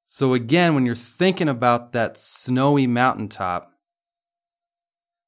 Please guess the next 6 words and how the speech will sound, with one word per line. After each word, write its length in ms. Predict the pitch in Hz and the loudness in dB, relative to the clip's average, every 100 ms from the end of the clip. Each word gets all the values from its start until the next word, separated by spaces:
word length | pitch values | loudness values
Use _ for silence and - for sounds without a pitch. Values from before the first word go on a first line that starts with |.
| _ | _
and 160 | 123 120 | -6 -4
how 220 | 117 113 | 0 0
little 840 | 107 110 120 156 170 147 - - _ _ _ _ _ _ | -2 -2 2 4 4 2 0 -8 _ _ _ _ _ _
of 260 | 127 107 | -4 -2
that 200 | 113 107 | -2 -2
mountain 560 | 107 120 120 113 101 | 0 0 0 -2 -6